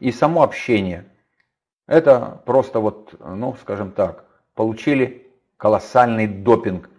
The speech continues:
этой поездкой. Подтверждение многим вещам, что мы с вами, дорогие друзья, на правильном пути. Поэтому, э, а какой смысл от-, откладывать подписывание? Так,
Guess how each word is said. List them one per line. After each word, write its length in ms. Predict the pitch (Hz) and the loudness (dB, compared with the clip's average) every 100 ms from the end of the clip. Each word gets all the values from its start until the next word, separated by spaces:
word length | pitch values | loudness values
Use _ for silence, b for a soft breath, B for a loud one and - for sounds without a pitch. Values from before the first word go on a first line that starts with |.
| _ | _
этой 220 | - 92 | -14 -14
поездкой. 640 | 87 95 95 82 - - - _ _ _ _ _ _ _ _ _ _ - | -2 0 0 -4 -8 -20 -20 _ _ _ _ _ _ _ _ _ _ 0
Подтверждение 680 | 113 - 123 110 139 117 | 0 2 -2 0 2 2
многим 500 | 107 120 110 104 95 98 | 2 2 2 0 -4 -10
вещам, 500 | 104 104 - 139 131 | -8 -8 0 0 0
что 220 | - 104 | -4 -8
мы 380 | 98 107 117 117 - | -4 -4 -6 -10 -16
с 60 | - | -4
вами, 240 | 101 101 | -4 -2
дорогие 380 | 95 92 90 95 | -2 -4 -4 -6
друзья, 320 | 92 92 113 | -8 -6 -4
на 80 | 101 | -4
правильном 400 | - 95 92 92 | -2 0 0 -2
пути. 480 | 90 90 - - _ b b b - | -10 -14 -14 -20 _ b b b 6
Поэтому, 600 | 165 175 135 101 80 - _ _ _ _ _ _ _ _ _ _ _ _ _ _ _ _ _ _ _ _ _ _ _ _ _ _ _ _ _ _ _ _ _ _ _ _ _ _ _ _ _ _ _ _ _ _ - | 8 10 8 0 -4 -12 _ _ _ _ _ _ _ _ _ _ _ _ _ _ _ _ _ _ _ _ _ _ _ _ _ _ _ _ _ _ _ _ _ _ _ _ _ _ _ _ _ _ _ _ _ _ -14
э, 40 | |
а 360 | 104 98 95 101 | -8 -6 -6 -6
какой 300 | 117 117 135 | -6 -6 -6
смысл 360 | - 131 123 110 | -6 -6 -4 -4
от-, 80 | |
откладывать 1300 | 107 110 107 107 - - 113 123 110 107 104 104 _ | -2 0 0 -2 -14 -8 -2 -2 0 -2 -4 -10 _
подписывание? 640 | 113 - 113 - 101 95 | -16 -10 -12 -10 -10 -6
Так, 280 | 101 101 | -4 -6